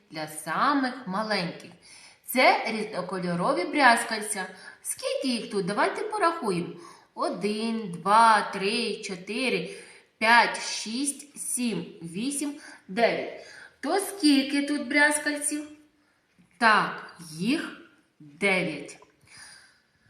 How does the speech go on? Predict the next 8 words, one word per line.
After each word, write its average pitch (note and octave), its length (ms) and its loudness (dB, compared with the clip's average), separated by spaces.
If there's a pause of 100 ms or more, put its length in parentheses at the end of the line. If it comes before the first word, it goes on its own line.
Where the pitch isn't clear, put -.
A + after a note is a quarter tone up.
(300)
Яке A3 600 4
за E4+ 100 8
рахунком C#4+ 800 2
стоїть A3 480 -4
брязкальце G#3+ 880 2
левенятко? A#3+ 760 -2
Давайте F#3+ 440 -2
подивимось. G#3+ 880 -8